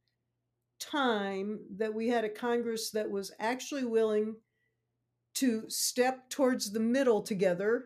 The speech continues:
for important issues was when Ted Kennedy was alive.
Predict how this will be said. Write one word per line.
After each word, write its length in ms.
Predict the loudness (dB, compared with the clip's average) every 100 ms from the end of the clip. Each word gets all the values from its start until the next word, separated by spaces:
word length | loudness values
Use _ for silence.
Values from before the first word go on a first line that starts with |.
| -8
for 180 | -8
important 520 | -6 -6 0 0 0 -4
issues 600 | -2 -2 -2 -2 -6 -14 _ _ -8
was 240 | -4 -2
when 180 | -2 -2
Ted 260 | -2 -4 -2
Kennedy 380 | -4 -4 -6
was 200 | -10 -12
alive. 500 | -12 -10 -10 -14 -18